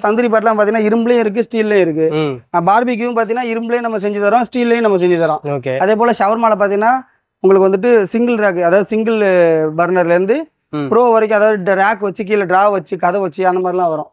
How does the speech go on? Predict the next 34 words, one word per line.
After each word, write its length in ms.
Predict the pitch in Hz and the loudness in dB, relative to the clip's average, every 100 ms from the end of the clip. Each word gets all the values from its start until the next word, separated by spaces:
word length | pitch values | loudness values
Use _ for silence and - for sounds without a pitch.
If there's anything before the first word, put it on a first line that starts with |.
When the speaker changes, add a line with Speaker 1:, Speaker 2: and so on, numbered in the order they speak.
| - | -8
Speaker 2:
ம். 60 | 151 | -4
Speaker 1:
உங்களுக்கு 220 | 165 175 175 | -2 0 2
அதுவுமே 240 | 202 233 226 | 2 0 2
எல்லாமே 200 | 202 202 | 2 2
நம்மகிட்ட 240 | 196 185 180 | 0 2 2
அவைலபிளா 340 | 175 170 165 160 | 2 2 2 0
இருக்கு. 200 | 151 190 294 - | 0 -4 -6 -8
Speaker 2:
ம். 120 | 143 127 110 | -10 -10 -2
Speaker 1:
பிளஸ் 180 | 202 208 | -2 0
வந்துட்டு 200 | 220 226 | -2 -2
இப்ப 80 | 202 | -2
கிரில் 220 | 208 254 233 | 0 0 2
பாத்தீங்கன்னா 320 | 214 226 202 | 0 0 -2
ஒன்பது, 340 | 202 196 202 196 180 | 0 2 2 2 0
பதினஞ்சு, 400 | 196 196 185 180 185 | 0 2 2 2 4
இருபத்தஞ்சு 480 | 202 190 185 175 180 165 | 2 0 -2 0 -2 -2
எல்லா 200 | 180 220 202 | 0 2 2
கோழியுமே 300 | 190 208 196 214 | 0 -2 0 -2
நம்மகிட்ட 260 | 190 190 | 0 2
அவைலபிளா 320 | 175 165 156 160 | 2 0 0 -2
இருக்கு. 160 | 147 - _ 143 | -2 -14 _ -8
Speaker 2:
ஓகே. 40 | 127 | -2
Speaker 1:
அதே 120 | 190 220 | 0 2
போல 120 | 226 | 0
இப்ப 100 | 220 196 | 0 2
தோசை 220 | 220 220 208 | 2 0 -2
கல்லு 260 | 196 202 202 156 156 | -2 0 0 -2 -2
அதெல்லாம் 280 | 170 190 220 | 0 2 2
நம்ம 140 | 214 202 185 | 2 0 0
காட்டுச்சு, 300 | 185 180 208 | 0 0 0
அதுவும் 200 | 180 202 175 | 0 0 -2
பட்ஜெட்ல 280 | 185 180 | -2 -2
தான் 100 | 202 185 | 0 0
இருக்கு. 200 | 170 | -2